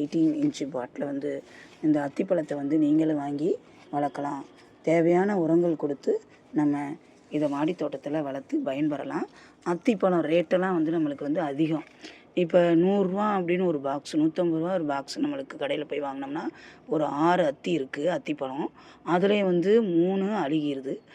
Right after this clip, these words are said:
ஆனா அதுல மூணு தான் வந்து நம்மளுக்கு பழுத்திருக்கு. ஆனா ஒரு மாதிரி அதுல ஏதோ பூச்சி உள்ளுக்குள்ள அதிகமா இருக்கிற மாதிரி தெரியுது. டேஸ்ட்டும் மாறுது. ஆனா இந்த அத்திப்பழம் வந்து அவ்வளோ டேஸ்டியா இருக்கு. அத்திலே வந்து நிறையா வெரைட்டி இருக்காம். அதனால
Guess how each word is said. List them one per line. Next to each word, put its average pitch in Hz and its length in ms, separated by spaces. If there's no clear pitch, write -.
ஆனா 196 300
அதுல 190 280
மூணு 185 300
தான் 180 240
வந்து 170 80
நம்மளுக்கு 156 440
பழுத்திருக்கு. - 500
ஆனா 143 260
ஒரு 139 140
மாதிரி 170 460
அதுல 165 260
ஏதோ 165 200
பூச்சி 160 560
உள்ளுக்குள்ள 147 580
அதிகமா 160 360
இருக்கிற 139 300
மாதிரி 147 200
தெரியுது. 139 340
டேஸ்ட்டும் 185 480
மாறுது. 143 360
ஆனா 190 180
இந்த 196 760
அத்திப்பழம் 160 400
வந்து 143 220
அவ்வளோ 202 480
டேஸ்டியா 156 360
இருக்கு. 139 320
அத்திலே 214 420
வந்து 185 200
நிறையா 180 460
வெரைட்டி 160 480
இருக்காம். - 200
அதனால 143 500